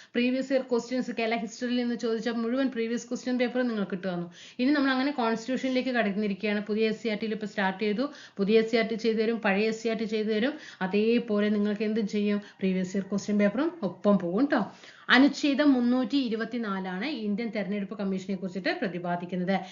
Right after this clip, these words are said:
ഇന്ത്യൻ തെരഞ്ഞെടുപ്പ് കമ്മീഷനിൽ ആരൊക്കെയുണ്ട്? മുഖ്യ തെരഞ്ഞെടുപ്പ് കമ്മീഷണറും രണ്ട് കമ്മീഷണർമാരും, മൂന്ന് പേരാണ് കേട്ടോ.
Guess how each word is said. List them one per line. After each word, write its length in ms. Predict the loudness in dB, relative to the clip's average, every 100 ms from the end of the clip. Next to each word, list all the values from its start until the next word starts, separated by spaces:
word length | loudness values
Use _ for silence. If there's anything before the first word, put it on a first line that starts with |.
| -2
ഇന്ത്യൻ 220 | 4 6 6
തെരഞ്ഞെടുപ്പ് 420 | 6 4 4 2
കമ്മീഷനിൽ 680 | 2 2 0 -2 -2 2 2
ആരൊക്കെയുണ്ട്? 760 | 2 0 -2 -2 2 2 2 -2 2
മുഖ്യ 320 | 4 4 2
തെരഞ്ഞെടുപ്പ് 580 | 4 4 4 2 2 0
കമ്മീഷണറും 600 | 0 -2 -2 -2 0 2
രണ്ട് 400 | 2 2 2 0
കമ്മീഷണർമാരും, 920 | 0 0 0 0 -2 -2 0 0 2 2
മൂന്ന് 380 | 2 4 2
പേരാണ് 460 | 2 0 0 0 0
കേട്ടോ. 260 | 0 0